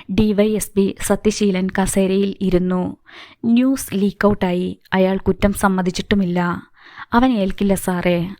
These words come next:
അവനൊരു എക്സ് മിലിറ്ററിക്കാരനാ. കാർഗിൽ യുദ്ധസമയത്ത്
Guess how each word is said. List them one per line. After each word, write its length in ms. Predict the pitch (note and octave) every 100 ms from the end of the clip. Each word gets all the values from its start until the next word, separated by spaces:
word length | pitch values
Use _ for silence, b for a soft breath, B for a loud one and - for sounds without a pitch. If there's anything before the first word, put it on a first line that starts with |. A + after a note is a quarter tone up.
| -
അവനൊരു 360 | G3 F#3+ G3 G#3
എക്സ് 260 | F#3 - A#3
മിലിറ്ററിക്കാരനാ. 800 | A3 G3 - F#3+ F#3 F#3 F3+ F3 F3 - B B B -
കാർഗിൽ 460 | G3+ G3 F3+ G#3
യുദ്ധസമയത്ത് 800 | G3+ F#3 F#3+ - G3 F#3+ F#3 G3+